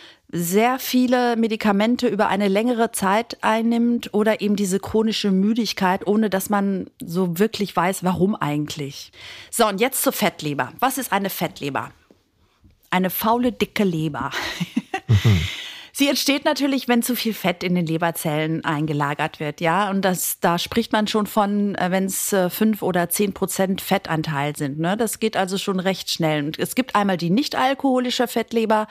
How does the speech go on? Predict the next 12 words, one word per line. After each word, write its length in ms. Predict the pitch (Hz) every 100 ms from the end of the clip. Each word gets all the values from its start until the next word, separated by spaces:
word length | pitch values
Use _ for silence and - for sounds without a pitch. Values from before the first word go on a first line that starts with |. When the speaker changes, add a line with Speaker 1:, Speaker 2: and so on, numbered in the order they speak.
| - - -
Speaker 1:
und 160 | 208 202
die 140 | -
alkoholische. 800 | 156 170 180 156 160 - 135 131 - -
Letztere, 560 | - 254 - 277 226 233
ganz 260 | 180 175 -
klar, 400 | 226 220 226 -
zu 160 | -
viel 300 | - 226 214
Alkohol 800 | - 196 208 214 196 202 196 202 - _ - -
über 320 | - 175 170
lange 320 | 160 185 208 190
Zeit. 480 | - 180 185 185